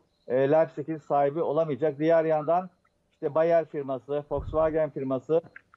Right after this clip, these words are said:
ve Dietmar Hopp, Hoffenheim'in sahibi. Onlar da, e, bütün haklarından vazgeçecekler. Bu kulüpler artık üyeleri tarafından, e, alınacak kararlarda,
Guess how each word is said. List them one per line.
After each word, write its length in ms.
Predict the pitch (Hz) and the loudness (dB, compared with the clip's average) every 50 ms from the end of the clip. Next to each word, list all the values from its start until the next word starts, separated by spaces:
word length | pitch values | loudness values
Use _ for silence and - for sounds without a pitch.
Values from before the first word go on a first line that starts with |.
| _ | _
ve 220 | 127 143 147 143 135 | 0 2 2 4 2
Dietmar 420 | 160 175 160 - 165 160 151 139 | 2 0 0 0 0 0 2 2
Hopp, 240 | 151 160 170 - _ | 0 0 -2 -2 _
Hoffenheim'in 520 | 160 147 147 160 151 147 143 143 139 139 | -6 -4 -2 0 0 2 2 2 0 -2
sahibi. 400 | 131 - - 143 139 135 131 170 | -4 -2 2 2 2 4 2 2
Onlar 420 | 175 127 151 151 165 170 165 151 139 | 0 0 0 0 2 2 0 2 2
da, 240 | 156 170 190 190 - _ _ _ _ _ _ - | 2 2 2 0 -4 _ _ _ _ _ _ -4
e, 180 | 131 143 143 | -2 -2 -2
bütün 160 | 147 151 - 190 | -2 -2 -2 -2
haklarından 720 | 175 165 165 156 - 156 151 147 151 147 156 156 156 147 | 0 0 0 0 0 0 0 0 2 2 2 2 2 4
vazgeçecekler. 800 | 147 160 170 165 156 156 143 - 143 143 131 - 170 180 175 160 | 2 2 2 0 -2 -6 -6 -4 -4 -4 -2 0 0 0 0 0
Bu 80 | 170 160 | -4 -4
kulüpler 400 | - 175 156 143 - 160 160 156 | -4 -6 -6 -2 0 2 4 4
artık 380 | 156 151 147 - 190 165 - | 4 4 2 0 -2 -2 -2
üyeleri 400 | 151 151 151 156 156 165 170 185 | 0 2 2 4 4 4 4 4
tarafından, 640 | 175 - 160 147 - 147 135 135 135 135 135 131 - | 2 2 0 0 0 -2 -2 0 2 2 0 0 -2
e, 500 | - 123 123 123 123 123 123 123 117 - | 2 4 4 6 6 6 6 4 4 2
alınacak 460 | - 135 139 139 131 127 139 135 135 - | 0 0 -2 -2 0 0 0 0 0 0
kararlarda, 760 | 147 135 131 127 127 131 127 123 120 110 120 120 113 110 | 2 2 4 4 4 4 4 4 4 4 2 2 2 0